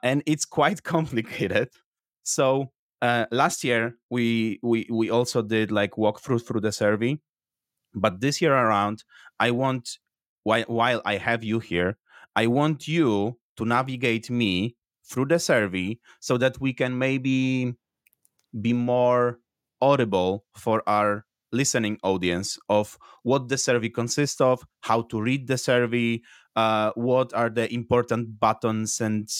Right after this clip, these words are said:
uh, quirks there that they might want to hear about.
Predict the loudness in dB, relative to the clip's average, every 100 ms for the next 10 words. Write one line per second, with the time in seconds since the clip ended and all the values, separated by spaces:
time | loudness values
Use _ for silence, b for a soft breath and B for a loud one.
0 | -2 0 2 0 -2 -2 0 0 -2 -6
1 | 0 0 0 -4 b _ -2 -2 -2 0
2 | 0 -2 -4 -8 -2 0 2 -2 -6 -12
3 | -14 _ _ _ _ -2 2 2 -2 -6
4 | -6 -2 0 2 0 0 -4